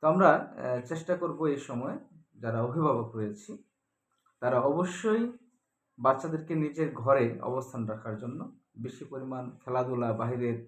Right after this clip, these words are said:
আবহাওয়ার সংস্পর্শ থেকে যত কম রাখা যাবে, এই পক্স থেকে বাচ্চাদেরকে রক্ষা করা যাবে। আমরা একটু সচেতনভাবে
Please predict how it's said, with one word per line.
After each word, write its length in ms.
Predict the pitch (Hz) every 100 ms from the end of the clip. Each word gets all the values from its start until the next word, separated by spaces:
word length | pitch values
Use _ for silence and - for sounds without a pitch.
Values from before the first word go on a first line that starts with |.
| _ _ _ -
আবহাওয়ার 640 | 123 135 135 123 113 -
সংস্পর্শ 680 | - 147 156 - 180 180 185
থেকে 320 | 180 165 160
যত 220 | 139 135
কম 300 | 143 - 170 185 - - _ -
রাখা 240 | 127 131
যাবে, 280 | 120 110 107 - - _ _ _ _ _ _ -
এই 420 | 160 180 180 -
পক্স 320 | 139 143 -
থেকে 400 | - 123 127 120 - _ _ -
বাচ্চাদেরকে 460 | 113 113 117 117
রক্ষা 280 | 113 110 -
করা 200 | - -
যাবে। 220 | - - - _ _ _ _ _ _ _ _ _
আমরা 200 | - 131
একটু 140 | 147 175
সচেতনভাবে 800 | 165 156 180 202 214 196 185